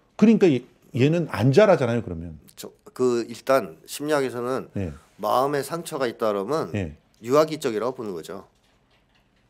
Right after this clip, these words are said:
Speaker 1: 아, 유아기 때부터?
Speaker 2: 그러니까 무슨 얘기냐면 <clears throat> 아동기, 유아기, 아동기.
Speaker 1: 예.
Speaker 2: 어릴 때 충족시켜야 될 기본적인 욕망들이 있습니다. 사람이 꼭
Speaker 1: 음.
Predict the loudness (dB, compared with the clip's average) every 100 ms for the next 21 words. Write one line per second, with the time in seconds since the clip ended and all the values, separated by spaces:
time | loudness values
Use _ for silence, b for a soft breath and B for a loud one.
0 | _ -14 -10 -8 -8 -8 -10 -14 -14 -10
1 | -4 -2 -4 -6 -4 -4 -6 -6 -6 -6
2 | -6 -4 -4 -4 -2 -2 -4 -4 -6 -8
3 | 2 4 6 4 0 -6 0 2 2 -2
4 | -6 -8 -14 -16 -16 -16 -8 -4 -4 -6
5 | b b b _ _ _ -2 0 -2 -4
6 | -2 4 6 6 2 -2 -4 -4 -4 -6
7 | -2 -2 0 -4 -6 0 2 2 0 -4
8 | -6 -6 -6 -8 -10 -14 -16 -18 -10 -8
9 | -8 -14 -12 -8 -8 -8 -14